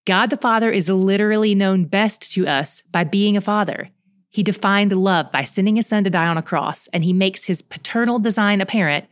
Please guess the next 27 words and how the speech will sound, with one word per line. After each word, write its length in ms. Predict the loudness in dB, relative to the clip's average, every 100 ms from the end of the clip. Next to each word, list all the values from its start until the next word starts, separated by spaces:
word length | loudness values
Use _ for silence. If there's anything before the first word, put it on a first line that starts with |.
| _
by 120 | -4 -4
choosing 420 | 0 0 0 0
a 80 | -2
family 580 | 0 0 0 0 -2 -4 _ -4
through 120 | -2
which 180 | -2 -2
he 100 | -2
would 100 | 0
bring 200 | 0 0
change 320 | 0 -2 -2
to 80 | -2
the 100 | 0
world. 380 | 0 -2 -8 -16 _ _ _ _ _ _ -6
Genesis 580 | 0 0 0 -2 -2
and 160 | -2 -2
Job 400 | 0 2 2 0
and 140 | 0
Exodus 520 | -2 -2 -2 0 0 -4 -6
demonstrate 540 | -2 0 0 0 -2 -2
the 100 | -4
sovereignty 680 | -2 -2 0 0 0 0 0
and 100 | 0
the 60 |
goodness 460 | -2 -2 -2 -2 -4
of 80 | -6
the 80 |
Lord. 400 | -6 -8 -8 -10